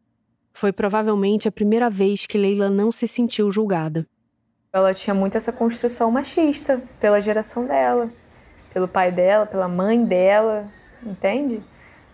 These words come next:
Speaker 2: E assim, nunca que ela ia ver que isso não era só sobre ela.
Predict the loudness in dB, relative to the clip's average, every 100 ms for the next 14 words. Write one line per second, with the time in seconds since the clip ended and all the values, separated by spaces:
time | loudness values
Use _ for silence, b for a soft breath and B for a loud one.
0 | -6 -2 -2 -2 -2 -2 0 2 4 2
1 | 0 0 0 2 0 0 -2 -2 -2 -6
2 | -8 -4 -4 -2 0 2 2 0 -2 -2
3 | -4 0 0 0 -2